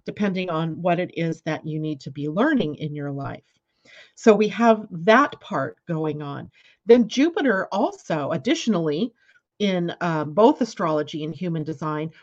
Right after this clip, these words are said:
represents our philosophies, our belief systems,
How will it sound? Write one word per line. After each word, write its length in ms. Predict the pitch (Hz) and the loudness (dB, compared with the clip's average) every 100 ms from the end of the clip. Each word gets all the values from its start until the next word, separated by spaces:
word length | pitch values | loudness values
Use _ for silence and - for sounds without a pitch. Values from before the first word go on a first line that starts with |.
| _ | _
represents 600 | 196 220 269 247 196 180 - | 0 2 2 2 -2 -4 -4
our 380 | 175 160 160 - | -4 -2 -4 -8
philosophies, 920 | _ 196 185 180 190 214 196 139 135 - | _ -4 -2 0 0 -2 -8 -8 -10 -6
our 160 | 170 | -6
belief 520 | 147 180 175 165 220 214 | -4 -4 -2 -2 -2 -4
systems, 800 | - 175 - - 143 - 165 | -10 -10 -10 -8 -8 -8 -12